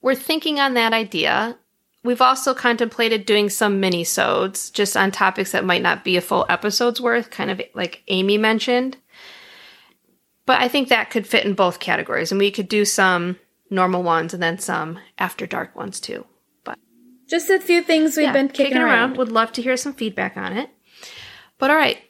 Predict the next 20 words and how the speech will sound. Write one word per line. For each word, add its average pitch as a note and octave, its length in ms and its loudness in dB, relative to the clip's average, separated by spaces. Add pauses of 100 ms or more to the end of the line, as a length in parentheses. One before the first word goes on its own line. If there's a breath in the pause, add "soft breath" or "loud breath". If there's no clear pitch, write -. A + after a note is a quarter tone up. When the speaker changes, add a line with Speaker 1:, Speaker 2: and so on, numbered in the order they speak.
(140)
Speaker 1:
let's A#3 220 2
get C4 160 -2
back G3 180 -6
to A#3+ 100 -10
ghost G3 280 0
towns. - 480 -10 (560)
And B3+ 80 4
let's D#4+ 160 -2
get E4 120 4
into D#4 160 -2
the C4+ 120 0
fun A#3+ 220 2
part. G#3+ 280 0
Let's A#3+ 200 0
talk A#3+ 220 2
about G#3+ 220 0
some A3 160 -6
actual F#3 580 -2
ghost E3+ 360 -6
towns. - 500 -12